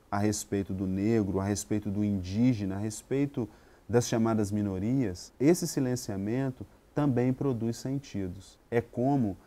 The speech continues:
se esse, se esses grupos étnicos não tivessem contribuído para a formação e para o desenvolvimento da sociedade brasileira.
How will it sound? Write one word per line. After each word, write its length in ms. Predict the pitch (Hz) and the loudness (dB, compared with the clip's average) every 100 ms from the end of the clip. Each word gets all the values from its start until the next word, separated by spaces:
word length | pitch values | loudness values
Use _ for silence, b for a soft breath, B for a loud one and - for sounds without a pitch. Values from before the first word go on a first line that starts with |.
| b | b
se 260 | - - 117 | -12 -2 0
esse, 520 | 113 113 - 110 98 - | 2 0 -2 -2 -2 -8
se 200 | - - | -8 0
esses 400 | 110 104 107 101 | 0 0 -4 -2
grupos 440 | 104 143 147 113 | 2 2 2 0
étnicos 540 | 107 120 131 - 113 104 | 0 0 -2 -4 -6 -2
não 220 | 120 147 | 0 -2
tivessem 540 | 151 110 117 127 135 | -4 -2 0 0 -2
contribuído 1040 | 123 - 185 220 214 165 156 120 127 131 139 b b | -4 2 4 4 2 -2 0 0 0 -4 -10 b b
para 140 | - 107 | -4 -4
a 20 | |
formação 920 | - 127 127 120 - - 107 110 123 b b - | 0 0 0 0 -6 -6 -4 -4 -6 b b -6
e 60 | |
para 140 | 113 123 | -2 0
o 40 | |
desenvolvimento 840 | 120 117 117 113 113 110 104 104 | 2 2 2 0 0 -2 -2 -4
da 80 | 107 | -8
sociedade 640 | 107 113 - 107 98 92 92 | -8 -8 -6 -4 -2 -2 -2
brasileira. 640 | 98 101 117 90 80 | -4 -4 -4 -4 -6